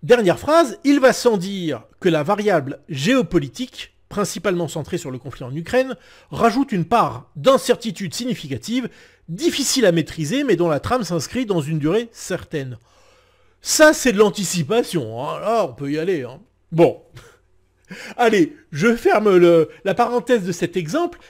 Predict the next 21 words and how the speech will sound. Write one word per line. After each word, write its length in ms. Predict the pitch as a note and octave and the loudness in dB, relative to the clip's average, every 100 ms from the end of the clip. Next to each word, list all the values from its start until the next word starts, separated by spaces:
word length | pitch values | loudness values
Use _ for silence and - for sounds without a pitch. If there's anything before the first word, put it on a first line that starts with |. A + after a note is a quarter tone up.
| _ | _
Ma 160 | E3+ F#3+ | -4 2
démarche 440 | G3 G#3 C4 - | 2 2 -2 -2
ne 100 | F3 | -2
vise 200 | E3+ E3 | 0 -2
absolument 760 | B2+ - _ - D#4 A#3 A3 F3+ | -4 -6 _ -2 0 2 0 -2
pas 260 | G#3+ A#3+ G#3+ | 0 -2 -2
à 100 | D#3 | -8
pointer 340 | - G3 G3+ | -6 -8 -6
du 140 | E3+ F3+ | -8 -6
doigt 280 | F3+ G3 | -2 -2
cette 260 | E3+ - B2 | -2 -6 -8
banque 180 | C#3 B2+ | -10 -10
privée 480 | - A3 F3+ A#3+ C#4 - _ | -6 -2 -2 -2 -4 -16 _
dont 220 | C#3 G#3+ | -6 -4
je 120 | A#3 E3 | -2 -4
ne 100 | D3 | -4
partagerai 640 | F3+ - G3 C3 D3+ E3 | -8 -6 -4 -4 -4 -6
évidemment 420 | G#3+ E3+ D#3+ D3 | -6 -2 -2 -2
pas 280 | - A3 G#3+ | -2 -4 -2
le 200 | F3+ E3 | 0 2
nom. 200 | D#3 A2+ | 2 -2